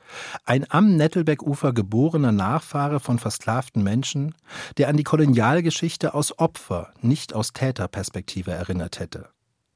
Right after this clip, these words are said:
Für die Umbenennungsinitiative wäre die Debatte mit dem Stadtratsbeschluss daher nicht zu Ende,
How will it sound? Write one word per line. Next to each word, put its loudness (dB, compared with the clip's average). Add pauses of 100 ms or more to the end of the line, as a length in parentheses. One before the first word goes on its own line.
(680)
Für 4
die 4
Umbenennungsinitiative 2
wäre 6
die -2
Debatte 0
mit 0
dem 0
Stadtratsbeschluss -4
daher 2
nicht 0
zu 0
Ende, -8